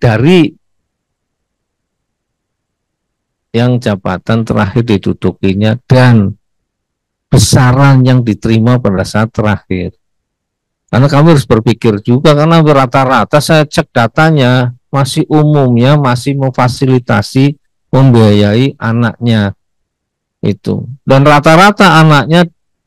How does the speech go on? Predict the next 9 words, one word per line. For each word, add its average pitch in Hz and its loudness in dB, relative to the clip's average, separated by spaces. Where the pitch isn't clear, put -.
di 143 0
pada 127 -2
usia 135 -2
produktivitas 120 -4
di 113 -2
atas 107 -4
empat 110 -2
belas 101 -4
tahun 107 -2